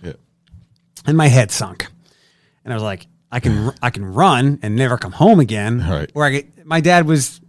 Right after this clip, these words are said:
Speaker 2: he would always let me be honest with him. Um, I said, "Dad, I haven't been to class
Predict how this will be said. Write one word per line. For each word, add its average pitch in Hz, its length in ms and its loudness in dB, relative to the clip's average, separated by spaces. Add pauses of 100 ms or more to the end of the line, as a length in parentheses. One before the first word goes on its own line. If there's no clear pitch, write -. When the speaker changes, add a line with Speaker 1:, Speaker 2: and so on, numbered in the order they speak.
(120)
Speaker 2:
he 135 160 -2
would 160 140 0
always 185 260 4
let 190 140 0
me 180 60 0
be 151 140 4
honest 123 300 2
with 104 140 -6
him. 90 120 -12 (640)
Um, 131 400 4
I - 40 -10
said, 113 180 -6
"Dad, 185 380 2 (560)
I 160 100 -6
haven't 160 240 -2
been 131 140 0
to 120 60 -6
class - 640 -8